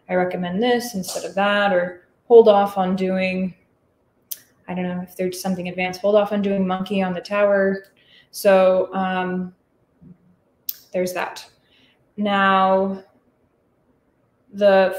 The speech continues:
final thing before questions that I wanna say is that we have, if you're watching us on YouTube, check out the YouTube, 'cause I try to make a lot of resources available. Since we are, um, an out-of-network provider, I try to give as much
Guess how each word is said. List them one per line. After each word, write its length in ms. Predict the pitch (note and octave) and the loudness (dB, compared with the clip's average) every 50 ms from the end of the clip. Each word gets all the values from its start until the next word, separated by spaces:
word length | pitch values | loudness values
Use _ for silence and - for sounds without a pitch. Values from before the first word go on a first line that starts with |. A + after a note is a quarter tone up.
| - - | -10 -14
final 580 | - - - - - - - A#3 A3+ A#3+ B3 A#3+ | -18 -20 -20 -20 -14 -8 -6 -4 -2 -2 -2 -2
thing 240 | A#3+ - B3 A#3 A3+ | -2 -2 -2 -2 -2
before 380 | A3 G#3+ - A3 G3+ G3+ G3+ | -4 -2 0 0 0 0 0
questions 360 | - G#3+ G3+ - A3+ G#3+ G3+ | -2 -4 -4 -2 -4 -6 -4
that 120 | G3 G#3 G3 | -2 0 0
I 80 | F#3+ | 0
wanna 260 | F#3+ F#3+ F#3+ F#3 F#3 F#3 | 0 0 -2 -4 -4 -6
say 420 | - - - F#3+ F#3 F#3+ G3+ G#3 - | -8 -6 -4 -2 0 0 -2 -2 -4
is 120 | G#3 G3 - | -6 -6 -4
that 340 | F#3+ E3+ - - - - | -4 -4 -6 -8 -10 -8
we 120 | F#3+ G3 G3 | -6 -6 -6
have, 380 | F#3+ - G#3 G#3+ A#3 A#3 A3+ B3 | -6 -4 -2 -2 -2 -2 -2 -6
if 140 | G#3+ - - | -6 -4 -2
you're 100 | G#3+ G3+ | -2 0
watching 420 | G3 F#3+ F#3 F#3+ - - B3+ B3 | 2 2 0 0 -2 -4 -4 -2
us 260 | B3 B3 B3 - - - | -4 -4 -6 -10 -12 -8
on 180 | - A3 A3 | -6 -4 -4
YouTube, 580 | G#3 G3+ G3+ G3+ - - G#3 G3+ G3 G3 G3 - _ _ _ _ _ | -4 -4 -6 -8 -10 -8 -6 -6 -6 -6 -8 -10 _ _ _ _ _
check 240 | - - A3 G#3+ G#3+ | -10 -6 -4 -2 -2
out 140 | B3 B3 B3 | -2 -4 -4
the 60 | B3 | -6
YouTube, 420 | A3 G#3 A3 G#3 - A3 G#3 G3 - | -6 -6 -8 -6 -6 -8 -8 -8 -8
'cause 180 | G3+ G3+ F#3+ | -10 -10 -6
I 160 | - - F#3+ | -4 -4 -4
try 280 | F#3+ F#3+ - - A3 A3+ | -4 -4 -6 -4 -2 0
to 80 | B3 C4 | 2 2
make 180 | C4+ C#4 C#4 | 2 2 2
a 60 | B3+ | 2
lot 260 | G#3 F#3 F3 F3 F3+ F#3+ | 0 0 -2 -2 -2 -4
of 180 | G3+ G3 F#3 | -4 -4 -4
resources 640 | F#3 F#3 F3+ F3+ - F#3+ F#3 F3+ - G#3 G3+ F#3+ G3 | -4 -6 -6 -6 -8 -8 -8 -8 -8 -8 -8 -8 -8
available. 720 | F#3+ E3+ E3+ E3 D#3+ E3+ F3 F3+ G#3 A#3 B3 C4 C4 C4+ - _ _ _ _ _ _ _ | -8 -8 -8 -8 -8 -8 -8 -6 -6 -4 -4 -6 -8 -12 -16 _ _ _ _ _ _ _
Since 280 | - - G#3+ G#3 G3 - | -14 -10 -10 -8 -6 -4
we 120 | G#3 G3 | -2 -2
are, 500 | F#3 F3+ F3+ F#3 F#3+ F#3+ F#3+ F#3+ F3+ - | 0 0 0 2 2 2 2 0 -2 -4
um, 200 | F3 F#3 F3+ F3+ | -6 -6 -6 -6
an 100 | F3+ F3+ | -6 -6
out-of-network 600 | F#3 F#3 F#3 F#3 F#3 F#3+ F3+ - F#3 F3+ F3+ - | -6 -4 -4 -4 -4 -4 -4 -4 -6 -6 -8 -8
provider, 760 | - G3 F3 F3+ F3 F3 E3+ F3+ F#3 F#3 F3+ F#3 F#3 - - _ _ _ _ _ _ - | -8 -8 -6 -4 -4 -4 -2 -2 -2 -2 -4 -6 -10 -14 -20 _ _ _ _ _ _ -20
I 40 | |
try 180 | F3+ - - F#3+ | -10 -6 -6 -4
to 100 | F#3 F3+ | -4 -4
give 160 | F3+ F#3 F3+ | -4 -4 -4
as 160 | F3+ F3 F3 | -4 -4 -4
much 400 | F#3 F#3 F#3 F3+ - - - - | -6 -6 -8 -8 -10 -12 -14 -16